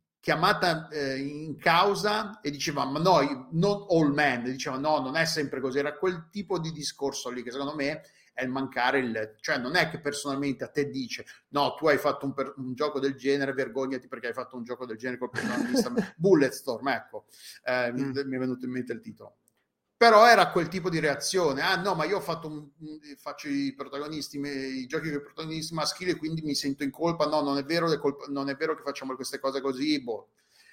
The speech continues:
Speaker 1: Era quel tipo di reazione. Però sì, secondo me è, è stato un, una persona, un personaggio importante, una persona importante nel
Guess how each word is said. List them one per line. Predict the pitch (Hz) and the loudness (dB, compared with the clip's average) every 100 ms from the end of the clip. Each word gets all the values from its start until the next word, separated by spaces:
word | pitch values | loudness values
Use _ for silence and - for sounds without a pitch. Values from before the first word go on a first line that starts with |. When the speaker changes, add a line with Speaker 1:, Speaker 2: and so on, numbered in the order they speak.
| - | -2
Speaker 1:
Era | 135 127 | 4 4
quel | 139 151 - | 6 2 4
tipo | 175 165 156 | 2 4 4
di | 135 | 6
reazione. | 131 127 - - 110 101 - - - | 4 2 0 -6 -8 -12 -16 -20 -2
Però | 214 151 | 0 0
sì, | - 175 | 0 -2
secondo | 143 156 156 | -2 -2 0
me | 170 | 2
è, | 190 123 - _ _ _ _ _ _ | 2 0 -6 _ _ _ _ _ _
è | 104 | -10
stato | 117 123 | -8 -6
un, | 117 - - | -6 -8 -14
una | 117 120 | -14 -10
persona, | 113 - 123 | -10 -8 -6
un | 123 | -6
personaggio | 120 120 - 127 127 | -6 -8 -6 -6 -6
importante, | 123 123 - 131 131 104 | -8 -8 -8 -8 -8 -10
una | |
persona | 107 104 113 | -14 -14 -12
importante | 113 107 - 117 110 | -10 -12 -10 -10 -10
nel | 101 | -16